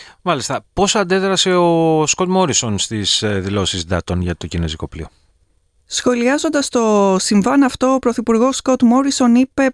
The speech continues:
Speaker 2: πως το σκάφος του κινέζικου ναυτικού δεν ήταν στα Αυστραλιανά χωρικά ύδατα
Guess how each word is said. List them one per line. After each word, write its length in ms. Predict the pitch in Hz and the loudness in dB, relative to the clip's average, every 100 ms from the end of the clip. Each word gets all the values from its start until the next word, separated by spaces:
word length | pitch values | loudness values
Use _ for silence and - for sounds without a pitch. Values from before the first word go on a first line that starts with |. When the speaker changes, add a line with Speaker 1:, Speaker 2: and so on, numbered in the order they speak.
| - | 0
Speaker 2:
πως 400 | 233 220 220 - | 0 0 -2 -2
το 280 | 208 208 202 | 0 2 0
σκάφος 580 | - 247 285 - 269 | 0 -2 -2 -2 -2
του 200 | - 233 214 | 0 0 2
κινέζικου 500 | 214 208 202 - 269 | 2 2 0 0 2
ναυτικού 680 | 277 - 208 - 214 226 - | 2 0 -4 0 2 2 0
δεν 340 | 202 247 294 - | 0 2 2 0
ήταν 320 | 233 196 185 | 0 0 0
στα 160 | - | 0
Αυστραλιανά 640 | 185 - 180 175 170 165 165 | -4 -2 0 2 2 2 0
χωρικά 500 | 180 160 147 165 - | 0 -2 -2 -2 -2
ύδατα 680 | - 165 156 143 190 262 302 | -2 -2 0 -2 -2 -2 -4